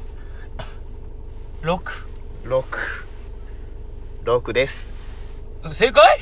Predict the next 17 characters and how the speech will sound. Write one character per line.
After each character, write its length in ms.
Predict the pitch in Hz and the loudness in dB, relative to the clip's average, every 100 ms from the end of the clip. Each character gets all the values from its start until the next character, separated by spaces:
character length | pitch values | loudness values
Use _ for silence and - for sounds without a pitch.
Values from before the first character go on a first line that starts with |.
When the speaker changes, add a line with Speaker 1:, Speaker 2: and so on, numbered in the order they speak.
| - | 2
Speaker 2:
い 40 | - | 2
や、 100 | 127 | 2
違 380 | - - - 220 | 0 0 4 6
い 40 | |
ま 120 | 175 | 8
す。 340 | - 269 - - 262 | 10 8 6 0 -2
<laughs> 160 | 202 - | -2 0
答 200 | 220 233 | 8 10
え 20 | |
は 60 | 220 | 10
番 180 | 202 247 | 10 8
組 120 | 285 | 8
の 80 | 226 | 10
後 80 | 285 | 12
半 200 | 277 262 | 12 12
で。 160 | 262 - - 220 165 175 170 156 262 247 - - | 10 8 -6 -4 -2 -2 0 2 2 2 0 -8
Speaker 1:
<laughs> 760 | - - 269 294 - 262 220 | -10 -8 -6 -8 -8 -8 -8